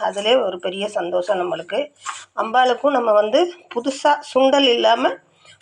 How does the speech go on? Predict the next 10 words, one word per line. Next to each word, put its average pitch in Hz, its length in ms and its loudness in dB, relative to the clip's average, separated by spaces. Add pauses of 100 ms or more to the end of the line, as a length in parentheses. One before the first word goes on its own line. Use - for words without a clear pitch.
(120)
ஒரு 247 180 4
நிவேதியம் 190 480 0
பண்றோம். 143 340 -4 (1200)
இப்போ 285 140 -2 (100)
இது 262 80 -4 (120)
கூட 254 120 0 (420)
நம்ம 226 140 -2 (120)
பேரிச்சம்பழம் 233 560 0
சேர்த்துடலாம். 185 500 -2 (2000)
செவ்வாழைப்பழத்தையும் 240 960 2